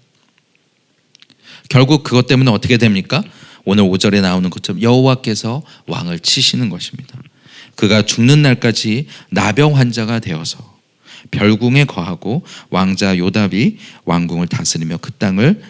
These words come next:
치리하였더라. 오늘 문둥병에 걸려서,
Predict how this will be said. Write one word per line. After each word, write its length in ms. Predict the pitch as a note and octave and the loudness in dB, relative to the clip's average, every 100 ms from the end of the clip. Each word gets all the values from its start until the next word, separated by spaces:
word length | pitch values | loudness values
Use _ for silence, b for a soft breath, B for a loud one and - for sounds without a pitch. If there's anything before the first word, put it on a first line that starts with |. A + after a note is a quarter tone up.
| B | B
치리하였더라. 1040 | - - C3 A#2+ F#2 G2 - G2+ - - - _ _ _ _ _ _ _ _ _ _ _ B B B B B | -2 0 0 -2 -2 -4 -8 -14 -16 -20 -20 _ _ _ _ _ _ _ _ _ _ _ B B B B B
오늘 400 | F#2 A2 B2 E2+ - - _ - _ - _ _ - | -2 0 0 -2 -12 -20 _ -20 _ -20 _ _ -2
문둥병에 580 | A2+ A#2+ B2 B2 A2 A2 | 0 2 0 0 0 0
걸려서, 580 | F#2+ E2+ E2+ D#2+ - | 0 -4 -6 -10 -16